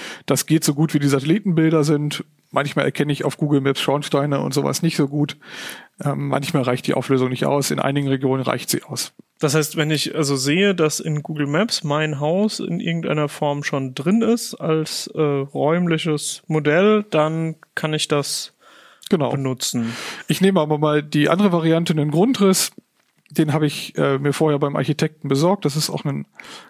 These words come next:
Speaker 1: real existierendes Haus. Bevor ich jetzt weitermachen kann, muss ich der Software jetzt sagen, wie breit denn ein Pixel ist, also den Maßstab angeben. Und dazu gehe ich auf dieses Zahnrad und muss dann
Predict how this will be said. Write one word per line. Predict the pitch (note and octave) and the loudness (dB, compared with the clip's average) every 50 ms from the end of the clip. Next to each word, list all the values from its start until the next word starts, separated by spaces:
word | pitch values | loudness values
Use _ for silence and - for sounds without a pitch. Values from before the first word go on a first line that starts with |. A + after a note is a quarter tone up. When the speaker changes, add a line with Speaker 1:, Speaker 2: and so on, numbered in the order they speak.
| _ - | _ -2
Speaker 1:
real | - D2 - C3+ C#3+ D3 D#3 | 0 0 2 2 0 0 -2
existierendes | D3 - C#3+ C3+ - - G3+ G#3 G3+ F3 D#3+ - | -2 -2 -2 -4 0 2 2 2 2 2 0 0
Haus. | F3 D#3+ D#3+ E3 D#3+ - - - _ _ _ _ _ _ _ _ _ _ _ _ _ | 2 2 2 2 0 -2 -4 -8 _ _ _ _ _ _ _ _ _ _ _ _ _
Bevor | - D#3 - - G3 G#3 | -2 0 2 2 4 4
ich | G#3 F#3 | 4 4
jetzt | F#3 D3+ D3 | 2 0 0
weitermachen | F3 G3+ G#3 A3 F#3+ F#3 F3 F3+ F#3 E3+ | 0 2 2 4 2 2 2 2 0 0
kann, | - F3 E3 E3 E3+ | 0 0 0 2 2
muss | E3 E3+ - | 2 2 2
ich | E3+ D3+ | 0 0
der | - D3+ D3 C#3 | 2 2 2 2
Software | C3 - D#3+ D3+ - - C#3+ | 2 0 0 0 0 2 2
jetzt | C#3+ C#3 C#3 | 2 2 2
sagen, | - C#3+ C#3 D3 D3 D3+ D3 D3 D3 - - _ _ | 2 2 2 0 0 -2 -2 -4 -4 -8 -12 _ _
wie | - D3 D#3 D#3+ D#3+ D3+ | -4 0 2 2 2 0
breit | C#3+ C#3+ - - - D3 E3+ F3 - | -2 -4 -6 -4 -2 -2 -2 -2 -2
denn | D#3 | -2
ein | C#3+ C#3+ C#3+ | -2 -2 -2
Pixel | - - A3 - - - F#3 F3 | 0 0 0 2 2 0 2 2
ist, | F3+ F3+ E3+ - - | 2 2 2 0 0
also | D3+ C#3 C#3+ | 0 0 0
den | C3+ C#3 C3 | 0 0 0
Maßstab | C3 C3 D#3 E3+ - - C#3 C3 | 0 0 0 0 -2 -2 -2 -2
angeben. | C#3+ C3+ C3 C#3 C3+ C3+ C#3 D3+ E3 F#3 F#3 - - - - - - - - - - | -2 -4 -2 0 0 0 2 2 0 -2 -4 -6 -10 -18 -16 -14 -14 -14 -14 -16 -12
Und | - E3 D3 | -10 -6 -4
dazu | C#3+ C#3 - - | -2 -2 -2 -2
gehe | C#3 C#3 | 0 0
ich | B2 C#3 | 0 0
auf | B2 - | -2 -2
dieses | - C#3 C3+ C3 - - | -2 -2 -2 -2 -2 0
Zahnrad | - - D#3+ F#3 G3+ G3 E3 D#3+ D#3+ E3 - - - _ - - - - - - - _ | 0 2 2 2 4 4 2 2 2 0 -2 -6 -14 _ -20 -18 -18 -18 -18 -20 -20 _
und | _ - D3 C#3+ | _ -8 -6 -2
muss | C#3+ D3+ D3 - | -2 -2 -2 0
dann | - C#3 C#3 C#3+ C#3+ C3 | -2 -2 -2 -2 -4 -6